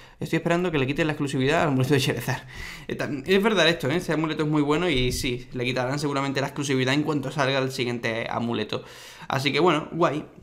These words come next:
Es una combinación del báculo de sacrificio con el de venganza. Me gusta. A Alejandro también le mola, John T lo dice está buena, guay. Eh, por ahora es de las mejores reliquias de diamante. Eh, aunque una de sus activaciones puede ser un arma de doble filo si te ataca un aliado poseído. Es verdad, ¿eh? Tienes razón Fernando, no había caído yo en eso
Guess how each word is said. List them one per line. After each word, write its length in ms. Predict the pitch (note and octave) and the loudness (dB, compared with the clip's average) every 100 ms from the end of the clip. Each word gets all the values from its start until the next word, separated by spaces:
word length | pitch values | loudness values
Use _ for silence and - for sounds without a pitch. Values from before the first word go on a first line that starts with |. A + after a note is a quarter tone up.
| - | -4
Es 120 | D#3 | -2
una 140 | E3 | -2
combinación 380 | D#3+ D#3+ D#3 E3+ | 0 -2 0 2
del 120 | E3 | 2
báculo 160 | D3+ E3 | 2 0
de 80 | D#3+ | 0
sacrificio 600 | D3+ D3 C#3 F3 F#3 F3 | -2 -2 0 0 0 0
con 160 | F3 | 0
el 120 | E3+ | 2
de 60 | D3 | 0
venganza. 420 | B2+ B2+ B2+ A#2+ | 0 0 -2 -4
Me 80 | A2+ | -4
gusta. 320 | C#3 C3+ A#2+ | -4 -6 -6
A 240 | A#2+ B2 B2 | -2 0 0
Alejandro 360 | B2 D3+ C#3+ | -2 0 2
también 260 | C#3 C3+ C3 | 2 2 2
le 80 | C#3 | 4
mola, 460 | G3 G#3 G3+ G3+ C#3+ | 2 2 2 0 2
John 180 | C3+ | 0
T 80 | C3 | 2
lo 80 | D3+ | 0
dice 160 | C3+ C3+ | 0 -2
está 160 | C3 | -2
buena, 400 | B2+ F3+ G3+ G#3 | 0 2 2 0
guay. 360 | C#3 D3+ F#3 G#3+ | 0 0 0 -4
Eh, 320 | - - - - | -6 -10 -12 -2
por 140 | B2+ | 2
ahora 260 | C#3 E3 E3+ | 2 4 2
es 80 | |
de 80 | D#3 | 2
las 80 | D#3 | 0
mejores 300 | D3+ D3 D3 | 0 0 -2
reliquias 260 | D3 D3+ D#3+ | -2 0 2
de 60 | |
diamante. 460 | D#3+ C3 E3 E3+ G3+ - - - - - - - - | 2 2 0 0 -6 -10 -20 -20 -20 -20 -20 -20 -4
Eh, 520 | D#3 D3 C#3+ C#3 B2+ | 0 2 2 0 0
aunque 320 | C#3+ D3 C#3 | 2 4 4
una 240 | C3+ F3+ F3 | 4 4 2
de 60 | |
sus 160 | D#3+ D#3 | 0 -2
activaciones 440 | D3 C#3+ C#3 E3 | -2 -2 0 0
puede 200 | D#3 D3+ | 2 0
ser 120 | D#3 | 2
un 100 | D3 | 2
arma 200 | D3 D#3 | 2 2
de 80 | D#3 | 0
doble 200 | C#3 C#3+ | 0 0
filo 220 | C#3 D#3+ | 0 0
si 160 | F3 G3 | -2 -6
te 140 | - | -2
ataca 320 | C3+ C3 F3 G3 | -2 0 0 2
un 140 | E3+ | 4
aliado 280 | D3+ F3 G#3 | 4 4 2
poseído. 380 | D#3 D#3+ E3+ - | 2 0 0 0
Es 100 | C#3 | 0
verdad, 200 | F#3+ F#3+ | 2 2
¿eh? 140 | D#3+ | 2
Tienes 220 | E3+ F3 | 0 0
razón 280 | E3+ F3+ E3+ | 0 0 0
Fernando, 420 | E3+ D3 F3+ A#3 | 0 0 -2 -2
no 180 | A#3 C#3+ | -2 2
había 180 | F3+ F#3 | 2 2
caído 240 | E3 D#3+ | 0 0
yo 80 | D3 | 0
en 80 | D3 | 0
eso 260 | F3+ - | -2 -6